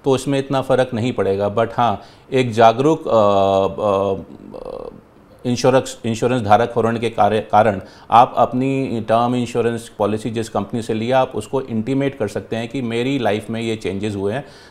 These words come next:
तो कहीं ना कहीं ये, भगवान ना करे, कभी ज़रूरत पड़े तो ये आपको मदद करेगा।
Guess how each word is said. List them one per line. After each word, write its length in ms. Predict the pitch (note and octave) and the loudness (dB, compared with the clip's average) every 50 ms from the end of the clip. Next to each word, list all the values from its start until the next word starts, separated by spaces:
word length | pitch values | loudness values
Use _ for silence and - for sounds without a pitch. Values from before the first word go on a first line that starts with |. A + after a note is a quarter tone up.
| _ - | _ -4
तो 80 | C#3+ | -2
कहीं 280 | A2 - B2+ A#2+ C3+ D3 | 2 4 2 4 4 2
ना 140 | D3+ D#3 C#3+ | 2 0 2
कहीं 320 | C3+ C3 C3+ C#3 C#3+ C#3+ | 2 0 0 0 -2 0
ये, 260 | C#3 C#3 C#3 C#3 C3+ | 0 2 2 2 0
भगवान 420 | B2+ A#2 G#2 G2+ G#2 A2+ A#2+ C3+ C3+ | 0 -2 -2 0 2 2 2 2 2
ना 140 | C3 B2+ | 0 0
करे, 220 | B2 B2 A2+ A#2 A#2 | 0 0 0 0 0
कभी 240 | A#2 A#2+ A2 A2+ A2 | -2 -2 -2 -2 -2
ज़रूरत 280 | A2+ A2 A2 A2 A2 - | 2 2 2 0 0 -2
पड़े 200 | A2 G#2+ A#2 A2+ | 0 0 0 0
तो 120 | A#2+ B2 | -2 -4
ये 100 | A#2 A2 | -2 0
आपको 280 | G#2 G2 - - A2+ G#2 | 0 -2 -2 -2 -6 -6
मदद 260 | G2+ F2+ F#2+ - - | -4 -4 -6 -6 -10
करेगा। 380 | - - - - - - - | -14 -20 -20 -18 -20 -20 -18